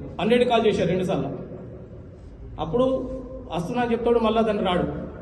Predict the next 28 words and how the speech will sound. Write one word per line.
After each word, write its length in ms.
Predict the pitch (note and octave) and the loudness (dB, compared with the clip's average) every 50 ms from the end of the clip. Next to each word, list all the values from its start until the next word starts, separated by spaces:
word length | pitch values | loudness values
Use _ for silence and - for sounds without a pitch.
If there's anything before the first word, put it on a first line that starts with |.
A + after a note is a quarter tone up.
| F3+ F3+ | -6 -6
ఈ 100 | G#3 A3 | -2 0
విధంగా 580 | A3 A3+ A#3+ A#3+ A#3+ A3+ A3+ A#3 - - - - - - - - - - - - | 2 4 4 4 4 4 2 2 0 -4 -6 -8 -8 -10 -10 -12 -14 -14 -14 -4
జరిగింది. 540 | - E3 G3+ A3+ A3 G3+ F3 - - - - - - - - - - - - - - - - | -2 0 0 2 2 2 2 0 0 -2 -4 -6 -8 -8 -10 -12 -12 -14 -14 -14 -12 -4 -2
పైసలు 300 | A3 A#3+ A#3 C4 B3+ B3+ | 0 2 4 4 4 4
వంచుతుర్రు 300 | B3 A#3+ A#3+ B3+ A#3 A#3+ | 4 2 2 2 2 0
అని 340 | A#3 A#3 - - - - - | 0 0 -4 -6 -6 -6 0
క్లారిటీ 300 | F#3+ F#3+ A3 B3+ C4 B3+ | 2 2 4 4 2 2
చెప్పిన, 240 | B3 B3 A#3 G3+ | 0 0 0 -2
"పలానా 420 | F3+ - F#3 F#3 G3+ A3+ A#3 A3+ - | 0 0 2 2 2 2 2 2 2
సందులో, 300 | A3+ G#3 G#3+ A3 A#3 A3+ | 0 2 2 2 2 2
పలానా, 360 | - F3+ F#3+ G#3 G#3+ A3 A3+ A3+ A3+ A3+ A3+ - - - - - - - - - - - - - - E3 E3 E3+ | 2 0 0 0 2 2 2 0 0 -4 -6 -8 -8 -8 -10 -10 -10 -10 -10 -10 -12 -10 -8 -6 -4 -2 0 2
ఆ, 180 | E3+ E3 D#3+ D#3 E3+ | 2 2 2 0 0
గల్లీలో 280 | F#3+ G#3 A3+ A3 A3+ | 2 4 4 4 4
పైసలు 360 | A3+ - - F3 - A3+ G#3+ | 4 4 2 2 2 2 2
వంచుతుర్రు 300 | G3+ G#3 G3+ A3 F#3+ - | 2 2 0 0 -2 -2
సార్, 180 | - A3 - D#3+ | -2 -2 0 0
రండి 200 | F3 F#3+ - A3 | 0 0 0 0
సార్ 140 | - A3 G3+ | 0 0 -2
ఖచ్చితంగా" 440 | - F#3 F#3 G3+ G3+ G3+ G3+ G3 G3 | -2 -2 -2 -2 -2 -2 0 0 -2
అని 120 | F#3 F#3 | 0 0
చెప్తే, 540 | F#3 F3+ - E3 E3+ F#3 F3+ - - - - - - - - - - | -2 -2 0 -2 -2 -2 -2 -4 -6 -8 -8 -8 -8 -8 -8 -4 -4
"వస్తున్నా" 280 | E3+ F3+ - A#3+ A3+ A#3 | -4 -2 -2 -2 0 0
అని 120 | A3+ A3 | 2 2
చెప్తాడు, 280 | A3 A3 G#3+ A3+ A3+ A#3 | 0 0 2 0 0 2
మళ్ళీ 320 | A3+ G#3+ G#3 G#3 G3+ G3 | 2 2 2 2 4 4
ఈ 40 | G3 | 4
విధంగా 200 | G3+ G3 G3 G3 | 4 4 2 4
మాట్లాడతాడు. 760 | F3 F3+ - E3+ E3+ E3 - - - - - - - - | 4 4 4 2 0 -2 -2 -2 -4 -6 -6 -6 -8 -8